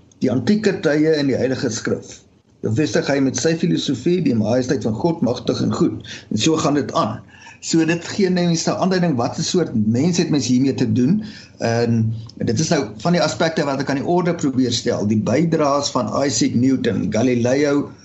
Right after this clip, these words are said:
eh, Tycho Brahe, eh, wat elkeen baie besonderse eienskappe wat uniek aan hulle in daai tyd was en wat ons help bring het waar ons, eh, vandag is.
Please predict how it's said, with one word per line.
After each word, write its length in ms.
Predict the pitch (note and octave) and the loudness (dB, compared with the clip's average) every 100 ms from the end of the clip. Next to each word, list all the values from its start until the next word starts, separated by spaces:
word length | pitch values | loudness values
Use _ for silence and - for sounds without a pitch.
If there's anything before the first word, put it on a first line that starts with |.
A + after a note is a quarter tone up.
| - - | -20 -4
eh, 340 | A2 A2 G#2+ G2+ - | 0 0 0 -2 -2
Tycho 380 | D#3 D3+ D3+ B2+ | 0 0 0 0
Brahe, 500 | A#2 B2 A#2+ F2 - - - - | 0 0 0 -4 -8 -16 -20 -12
eh, 300 | - A2 A2+ A2+ - - | -4 0 0 -2 -6 -10
wat 180 | - A2+ - | -6 -6 -2
elkeen 760 | E3+ F3+ - E3+ E3+ E3+ E3 - - - _ _ - | 0 0 0 2 4 2 0 -4 -20 -20 _ _ -4
baie 220 | C#3 E3 | 0 0
besonderse 580 | D#3+ - F3 F3+ D3+ - | 0 -2 0 0 0 -2
eienskappe 840 | D3+ D#3 C#3+ - C#3 C3 C#3 C3+ | -2 -2 -2 -2 -4 -2 -2 0
wat 180 | A2+ A2 | -2 0
uniek 320 | A#2+ C3+ - | 0 0 0
aan 100 | B2+ | 0
hulle 240 | A2 C3+ | 2 2
in 80 | A#2 | 2
daai 320 | A#2 G#2+ A#2+ | 2 2 0
tyd 260 | A2+ C#3 - | 0 0 0
was 420 | G#2+ F#2 - - - - - - | -2 -2 -4 -6 -8 -20 -12 -2
en 160 | A#2+ | 0
wat 220 | A2 A#2+ | 2 0
ons 400 | - C#3 C#3+ A2 | 0 0 0 0
help 260 | - A2 C3 | -2 0 0
bring 180 | A2+ B2+ | 2 2
het 120 | B2 | 0
waar 240 | A#2 A2 | 0 0
ons, 460 | G2+ A2 A2 - - | 0 0 -2 -6 -6
eh, 580 | G#2 G2 _ _ G#2 G#2 | -6 -8 _ _ -2 -2
vandag 580 | - A2 A2 B2 A2+ F#2 | 2 2 2 2 0 -4
is. 300 | - - | -6 -8